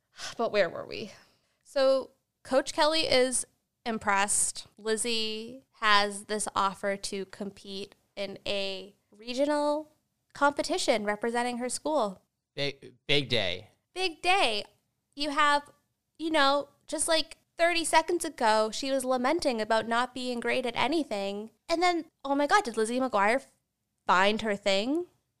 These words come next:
Speaker 2: You're a wizard, Harry.
Speaker 1: Yeah. Except no, because she thinks it's dumb.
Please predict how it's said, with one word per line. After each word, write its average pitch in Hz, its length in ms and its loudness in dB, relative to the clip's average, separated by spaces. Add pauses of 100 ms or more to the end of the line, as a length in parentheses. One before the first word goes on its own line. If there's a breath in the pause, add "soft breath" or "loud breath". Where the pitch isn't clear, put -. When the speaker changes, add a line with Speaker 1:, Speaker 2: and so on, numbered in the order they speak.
(240)
Speaker 2:
You're 110 280 -4
a 110 80 -2
wizard, 135 480 0
Harry. 107 540 0 (260)
Speaker 1:
Yeah. 523 680 2 (400)
Except 311 440 0
no, 214 320 2
because 208 640 -4 (160)
she 220 800 -4 (340)
thinks 180 240 -8
it's 180 180 -4
dumb. 190 420 -2